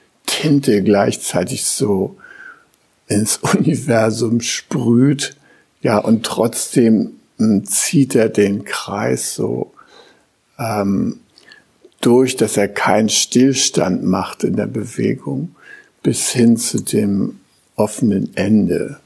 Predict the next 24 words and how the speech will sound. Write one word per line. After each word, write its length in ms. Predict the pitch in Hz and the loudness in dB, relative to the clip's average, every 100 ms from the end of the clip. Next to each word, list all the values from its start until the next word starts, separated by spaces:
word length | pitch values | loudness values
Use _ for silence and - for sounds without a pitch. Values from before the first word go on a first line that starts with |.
| - | -10
Die 100 | - | -4
meisten 540 | 92 95 98 - - | 0 0 0 -2 -4
Kreise 520 | - - - 98 101 104 | -4 -4 0 0 0 -2
sind 260 | 107 - | -4 -2
nicht 220 | - - | -2 -4
ganz 340 | - 98 107 - | -2 0 0 -2
geschlossen, 680 | 113 - 117 117 120 - 120 | -4 0 0 0 0 0 0
sondern 400 | - 95 95 113 - - - - - | -2 -4 -6 -10 -18 -20 -20 -20 -10
haben 260 | - 101 | -4 -2
so 200 | 98 113 | -2 -4
ein 220 | - 98 - | -4 -6 -6
offenes 540 | 117 - 107 98 - | -8 -4 -4 -4 -10
Ende. 400 | 101 113 113 123 - | -6 -2 -2 -4 -2
Und 200 | 113 107 | -2 0
sie 200 | 120 107 | 0 0
sehen 440 | 95 113 123 123 | 4 4 4 2
auch 260 | 104 104 - | 0 0 2
nicht 440 | 107 117 - - - _ _ _ _ _ _ _ _ | 2 2 -2 -10 -16 _ _ _ _ _ _ _ _
der 260 | 95 95 - | -2 0 0
Idealform 1200 | 120 120 104 92 98 113 120 - 110 113 110 - | -2 2 2 2 2 2 0 -4 -2 0 0 0
eines 400 | - 104 107 - | -4 -4 -4 -6
Kreises 640 | - - 95 104 107 101 - | -8 -6 -2 0 0 -2 -4
entsprechend 960 | 104 104 - - - - 110 - - | -4 -6 -8 -6 -6 -4 -6 -6 -8
aus, 540 | - 95 127 143 - | -4 0 2 0 -4